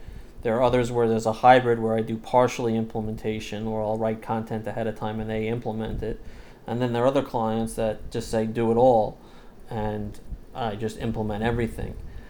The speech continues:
So it really, it kind of varies on the client. Um, a lot of, you know, especially with certain clients, you know, government specifically, they want to make sure all their images that they use are,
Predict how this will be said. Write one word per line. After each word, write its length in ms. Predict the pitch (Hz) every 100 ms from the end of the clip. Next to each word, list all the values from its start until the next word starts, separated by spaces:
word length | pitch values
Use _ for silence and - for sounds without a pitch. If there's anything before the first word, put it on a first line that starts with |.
| -
So 200 | - 127
it 80 | 123
really, 360 | 139 135 120 120
it 80 | 117
kind 200 | - 139
of 120 | 110
varies 400 | 117 117 113 113
on 100 | 110
the 80 | 107
client. 560 | - 117 117 113 113 110 -
Um, 460 | 113 104 110 117 101
a 60 | 113
lot 260 | 113 113
of, 120 | 113 113
you 100 | 117
know, 240 | 110 107 107
especially 480 | - - 123 131 113
with 120 | 107
certain 360 | 110 120 110 107
clients, 500 | - 117 110 107 -
you 60 | 110
know, 180 | 120
government 560 | 117 123 120 117 113 107
specifically, 680 | - 110 - 117 113 120 113
they 160 | 113
want 400 | 110 113 113 110
to 60 | -
make 140 | 110
sure 160 | - 117
all 160 | 113 113
their 220 | 107 113
images 440 | 131 127 120 117
that 140 | 113 113
they 120 | 113
use 340 | 113 113 110
are, 160 | 110